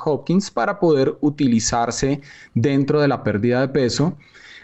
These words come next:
El problema es que no diferencia las proteínas buenas de las proteínas malas, o sea, los aminoácidos funcionales de los no funcionales, y no diferencia las grasas buenas de las grasas malas,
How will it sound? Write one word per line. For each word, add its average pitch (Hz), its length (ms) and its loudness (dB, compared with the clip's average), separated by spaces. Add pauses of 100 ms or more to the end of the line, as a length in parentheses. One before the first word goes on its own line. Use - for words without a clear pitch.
El 123 120 0
problema 127 360 0
es 143 100 -4
que 165 120 -2
no 160 200 2
diferencia 147 1000 0
las 123 200 0
proteínas 113 500 0
buenas 139 240 2
de 151 80 0
las 135 140 -4
proteínas 107 480 0
malas, 127 420 0
o - 60 -12
sea, 110 180 -4
los 104 140 -4
aminoácidos 101 640 2
funcionales 110 500 0
de 123 80 0
los 117 120 0
no 101 100 -2
funcionales, 139 800 -2
y 156 140 2
no 156 160 2
diferencia 151 640 0
las 123 180 0
grasas 117 460 -2
buenas 123 260 2
de 131 80 0
las 117 140 -2
grasas 110 340 -4
malas, 135 480 0